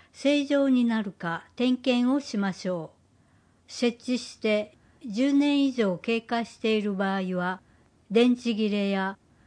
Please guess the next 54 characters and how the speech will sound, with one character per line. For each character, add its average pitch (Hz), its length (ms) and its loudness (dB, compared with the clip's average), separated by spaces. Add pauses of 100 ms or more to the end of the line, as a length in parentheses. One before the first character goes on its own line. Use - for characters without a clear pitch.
(160)
故 220 120 -2
障 294 320 2
し - 80 -16
て 269 220 0
い 254 40 0
る 208 140 -4
可 202 160 -2
能 240 240 0
性 240 300 -4
が 277 180 -2
あ 247 80 -4
る 202 140 -2
の 170 160 -2
で、 170 280 -10 (260)
警 285 220 2
報 285 240 2
器 202 200 -6
を 160 260 -6 (120)
交 233 220 2
換 233 240 -2
し 220 180 -8
ま 190 140 -2
し - 160 -8
ょ 165 280 -8 (1000)
う。 208 40 -6
住 254 200 2
宅 247 360 -4
用 208 500 -2
火 233 140 -6
災 285 300 0
警 269 260 -2
報 233 280 -2
器 170 360 -10 (480)
交 285 140 6
換 262 340 0
診 269 260 0
断 285 220 0
シ 269 280 -4
ー 240 40 -6
ト 180 160 -4
の 160 300 -6 (120)
二 214 180 0
次 240 100 -2
元 254 240 2
コ 262 240 2
ー 254 60 -2
ド 254 120 2
が 285 140 0
載 226 140 2
っ - 20 -2
て - 220 -6
い 175 100 -2
ま 160 200 -4
す。 - 60 -20